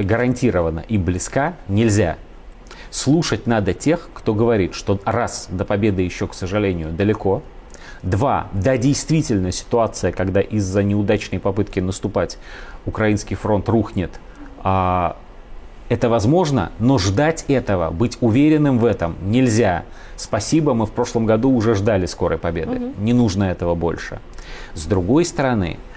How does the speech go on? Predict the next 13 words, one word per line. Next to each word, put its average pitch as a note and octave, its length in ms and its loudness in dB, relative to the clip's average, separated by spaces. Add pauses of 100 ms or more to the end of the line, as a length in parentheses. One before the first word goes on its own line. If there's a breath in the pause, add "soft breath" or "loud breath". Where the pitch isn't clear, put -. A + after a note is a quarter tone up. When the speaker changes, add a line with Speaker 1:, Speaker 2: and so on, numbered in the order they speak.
(320 loud breath)
Speaker 1:
а, F2+ 400 2
Запад C#3 480 0
сейчас, - 680 -4 (540 loud breath)
а, E2+ 240 -6
пребывает G#2+ 680 2
в F#2+ 100 -2
некоторой G#2+ 500 2
такой, G2+ 440 4
м, E2+ 200 -4 (240)
контрэйфории, A#2+ 840 2
я D#2 100 0
бы - 80 -8
сказал, F#2 480 -2